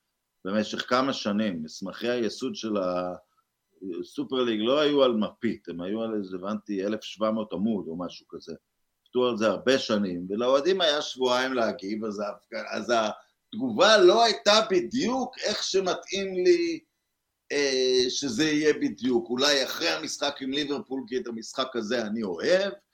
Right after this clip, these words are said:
או אולי, אה, אחרי העונה כדי לתת לסולשיאר שקט. לא, אתה יודע, פשוט, אה, התקיפו אנשים באופן בלתי מוכן, והם הגיבו.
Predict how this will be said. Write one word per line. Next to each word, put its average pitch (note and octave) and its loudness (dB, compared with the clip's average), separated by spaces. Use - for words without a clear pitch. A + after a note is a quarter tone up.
או A#2 2
אולי, C3+ 6
אה, A#2 4
אחרי C3+ -2
העונה C#3 4
כדי A2+ -2
לתת G#2+ -4
לסולשיאר G#2+ -4
שקט. F#3+ -2
לא, C4 4
אתה - -2
יודע, G3 4
פשוט, G#3 -2
אה, D3+ 4
התקיפו G3 -2
אנשים E3+ 0
באופן D3 0
בלתי D3 -4
מוכן, B2 -4
והם E3+ 0
הגיבו. A3+ -6